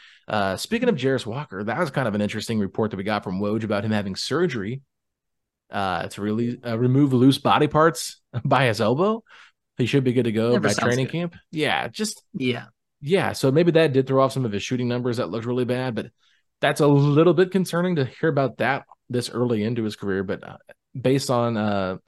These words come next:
Speaker 1: uh, In Street Clothes on Twitter, I forget the guy's name. I think it's Jeff Stotts, if I'm not mistaken. But he basically said this is not a significant injury. Like, it happens to a lot of players. So hopefully we can get him healthy and not have to worry about this moving forward. But that's just one player I think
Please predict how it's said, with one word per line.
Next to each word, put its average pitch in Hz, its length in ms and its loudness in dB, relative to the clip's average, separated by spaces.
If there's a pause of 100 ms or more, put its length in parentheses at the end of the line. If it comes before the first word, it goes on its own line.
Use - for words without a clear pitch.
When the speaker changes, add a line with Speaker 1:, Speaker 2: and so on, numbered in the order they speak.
(600)
Speaker 1:
uh, 92 180 -6
In 131 100 0
Street 139 320 0
Clothes 107 300 -2
on 104 160 2
Twitter, 110 360 -2
I 104 100 -2
forget 113 260 -10
the 104 60 -14
guy's 104 240 -4
name. 101 160 -4
I 98 40 -4
think 101 100 -4
it's 101 140 -8
Jeff 101 260 -6
Stotts, 87 460 -8
if - 60 -20
I'm 90 60 -8
not 67 80 -10
mistaken. 98 400 -10
But 90 140 -6
he 127 240 -4
basically 107 400 -2
said 101 140 -4
this 107 180 -6
is 98 160 -8
not 101 400 -4
a 95 60 -8
significant 98 560 -8
injury. 107 400 -4
Like, 87 220 -6
it 82 120 -10
happens 95 340 -6
to 85 80 -10
a - 20 -8
lot 80 180 -6
of 82 60 -10
players. 82 340 -12
So 101 180 -8 (460)
hopefully 214 600 -2
we 165 120 0
can 131 340 -6 (180)
get 131 180 4
him 120 120 2
healthy 110 360 0
and 101 100 0
not 101 100 2
have 101 100 -2
to 101 80 -6
worry 104 100 0
about 95 160 -4
this 101 140 -10
moving 90 200 -8
forward. 101 220 -6
But - 100 -10
that's 185 320 0 (540)
just 135 180 -4
one 151 240 2
player 139 320 4
I 117 80 4
think 117 340 -6